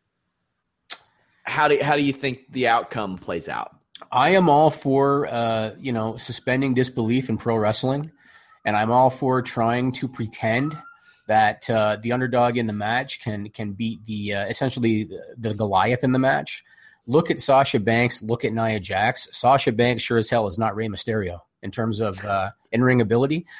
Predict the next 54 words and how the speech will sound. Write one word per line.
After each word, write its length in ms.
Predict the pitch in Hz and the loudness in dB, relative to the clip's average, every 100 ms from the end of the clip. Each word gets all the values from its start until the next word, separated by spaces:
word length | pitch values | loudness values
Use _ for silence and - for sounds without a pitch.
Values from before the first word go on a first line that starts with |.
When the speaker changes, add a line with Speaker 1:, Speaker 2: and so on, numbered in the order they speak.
| - - | -20 -10
Speaker 2:
How 400 | - 147 185 196 | 0 4 6 4
in 220 | 147 135 | 2 0
the 160 | 127 110 | 2 0
hell 480 | 101 139 113 95 - | 2 2 2 0 -4
are 60 | |
you 100 | 110 | -4
supposed 400 | 107 110 120 117 | -4 -2 0 0
to 60 | 117 | -2
believe 320 | 107 107 104 | -6 -4 -6
that 120 | 95 | -6
Sasha 360 | - 117 113 113 | -4 0 0 -2
Banks 340 | 101 107 107 - | -4 -4 -4 -8
has 140 | 104 _ - | -10 _ -4
any 260 | 180 170 | 0 0
chance 720 | 147 - 95 87 - - - _ _ _ - | -2 -4 -4 -6 -8 -10 -10 _ _ _ -4
against 320 | 117 117 - | 0 0 0
Nia 240 | 110 104 | -2 0
Jax. 580 | 90 92 80 - - - _ 104 | -4 -6 -6 -12 -14 -16 _ -8
Speaker 1:
By 220 | 98 147 | 0 4
letting 280 | 139 139 135 | 4 4 2
it 80 | 127 | 0
go 160 | 131 | -4
more 220 | 123 127 123 | -4 -4 -6
than 280 | 117 113 - | -6 -10 -10
a 80 | 107 | -8
minute 200 | 120 120 | -4 -4
and 80 | 104 | -4
a 40 | 98 | -4
half? 320 | 117 107 - - | -2 -4 -4 2
Speaker 2:
I 100 | 226 | 2
Speaker 1:
Because 60 | 220 | 4
Speaker 2:
guess, 480 | 151 113 135 - - | 6 6 4 -2 -2
I 200 | 151 175 | 2 4
guess. 300 | 131 104 113 | 4 2 2
So, 200 | 143 131 | 0 0
so 180 | 123 139 | 2 4
they 120 | 131 | 4
would 100 | 127 | 4
play 160 | 143 123 | 4 6
that 180 | 127 117 | 6 4
angle 300 | 104 107 101 | 0 -4 -4
where 120 | 101 | -4
she 120 | - | -4
basically 500 | 104 107 - 110 104 | -2 -2 -4 -8 -8
gasses 380 | 107 104 104 98 | -2 -2 -2 -4
her 120 | 98 | -4
out. 140 | 95 95 | -2 0
I 80 | |
suppose 360 | 139 175 214 165 | -2 2 2 4
they 80 | 123 | 0
could 180 | 123 117 | 0 -2
do 60 | 98 | -2
Speaker 1:
Yeah. 40 | |
Speaker 2:
that. 240 | 82 85 | -6 -8